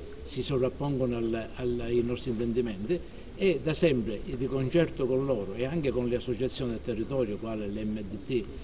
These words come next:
rappresentata oggi dal dottore, eh, Fabio Bruno, con, con loro collaboriamo da sempre affinché i nostri ragazzi maturino sempre di più una loro coscienza, una loro capacità di riflessione, una loro capacità di analisi critica degli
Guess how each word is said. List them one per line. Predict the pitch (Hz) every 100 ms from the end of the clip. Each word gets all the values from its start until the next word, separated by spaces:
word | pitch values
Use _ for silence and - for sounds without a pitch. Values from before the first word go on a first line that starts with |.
| - - 113
rappresentata | 127 117 123 113 117 135 120 113
oggi | 120 113 101 104
dal | 110 107 107 98 -
dottore, | 110 101 123 107 104 - -
eh, | - 107 101 - - - -
Fabio | - 123 104 110
Bruno, | 113 120 101 175 - - - - -
con, | 180 185
con | 156 180
loro | 190 151 123
collaboriamo | 131 131 131 139 117 123
da |
sempre | 170 190 165 147 127
affinché | 147 165 156
i | 135
nostri | 127 -
ragazzi | 160 175 175 - 131
maturino | 143 - 165 127 113 104
sempre | 139 131 156
di | 185
più | - 185 135
una | 135 123
loro | 120 110 104
coscienza, | 160 - 208 175 127 123 - - -
una | 156 139
loro | 127 127 120
capacità | 107 107 120 113 117
di | 117 113
riflessione, | 135 165 175 - 175 135
una | 127 127
loro | 120 113
capacità | 107 135 135 127 127 123
di | 107
analisi | 117 117 110 98 123
critica | - 151 123 117
degli | 117 113 117